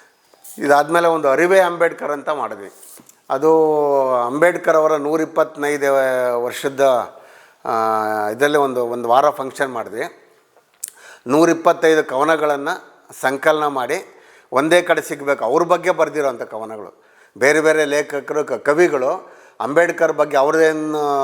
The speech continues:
ತಿಳ್ಕೊಂಡಿದ್ದಾರೆ ಅದ್ರ ಮೇಲೆ ಅವರು ಕವಿತೆಗಳು ಬರೆದಿದ್ದಾರೆ. ಅದನ್ನು ಒಂದೇ ಕಡೆ ಕ್ರೋಢೀಕರಿಸಿ ಅರಿವೇ ಅಂಬೇಡ್ಕರ್ ಅಂತ ಇದೊಂದು ಪುಸ್ತಕ ಮಾಡಿದೆ. ಇದು ತುಂಬ ಚೆನ್ನಾಗೂ ಹೋಗಿದೆ, ಒಳ್ಳೆ ಹೆಸರನ್ನು ಮಾಡಿದೆ. ಇದಾದ್ಮೇಲೆ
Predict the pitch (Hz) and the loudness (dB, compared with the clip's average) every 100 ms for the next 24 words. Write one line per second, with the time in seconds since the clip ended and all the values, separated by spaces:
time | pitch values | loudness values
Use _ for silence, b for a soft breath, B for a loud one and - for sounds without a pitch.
0 | 131 123 143 139 139 139 160 139 131 135 | -2 -4 -6 -4 -4 0 2 2 2 -2
1 | 139 147 156 139 135 127 - 135 143 233 | -2 0 0 0 0 -4 -2 -2 -2 -4
2 | 135 120 113 110 123 175 B B B 123 | -2 -2 -2 -4 -4 -6 B B B 0
3 | 143 139 135 156 156 139 135 139 139 - | 2 2 2 2 2 0 0 -2 -2 -2
4 | 120 160 127 147 160 151 135 127 120 117 | -6 -2 0 2 4 2 0 -8 -8 -12
5 | 104 107 165 - b b b - 120 143 | -14 -14 -16 -18 b b b -6 0 0
6 | 127 107 - 117 135 160 151 139 143 151 | -2 -10 -6 -4 0 0 0 -2 2 4
7 | 151 147 139 127 104 - - - 120 143 | 4 4 2 0 -4 -14 -8 -2 0 0
8 | 147 143 127 123 127 131 120 117 101 123 | 0 -2 -2 -2 -2 -2 -2 -4 -6 -6
9 | 123 123 104 87 92 135 - B B B | -6 -4 -6 -6 -8 -10 -14 B B B
10 | B B B _ - - 143 170 175 160 | B B B _ -10 -2 2 4 2 0
11 | 165 180 | 2 2